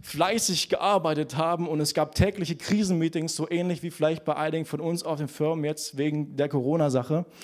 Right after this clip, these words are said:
Und Bereiche haben sich miteinander verstritten und es war verletzend, es war aggressiv, es war jeden Tag eine furchtbare Atmosphäre und wir hatten tägliche Meetings.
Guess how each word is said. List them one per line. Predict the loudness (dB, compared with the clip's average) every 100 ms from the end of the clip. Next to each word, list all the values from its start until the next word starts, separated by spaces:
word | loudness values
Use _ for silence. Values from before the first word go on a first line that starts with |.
| -20 -20 -20 -2
Und | 4 4 4 -2 -2
Bereiche | 2 4 4 4 4 2 2 2 2
haben | 0 2 2
sich | 0 0 -2 -6 -16 _
miteinander | 2 4 4 2 2 4 4 2
verstritten | 0 -2 -2 -2 -2 0 -2
und | 0 0
es | -4 -4
war | -2 0 -4
verletzend, | 0 2 4 0 -2 -6 -4
es | -2
war | -2 -2
aggressiv, | -4 -6 -4 -2 0 -2 -4
es | -8 -4
war | -2 -2
jeden | -2 -4 -4
Tag | -2 -2 -2 -4 -12 -12 -6
eine | -6
furchtbare | -2 0 0 2 0 0
Atmosphäre | 0 -2 -4 0 2 2 0
und | 0
wir | 0
hatten | -2 -8
tägliche | 0 0 0 -4 0
Meetings. | 0 0 -2 -2 -4 -6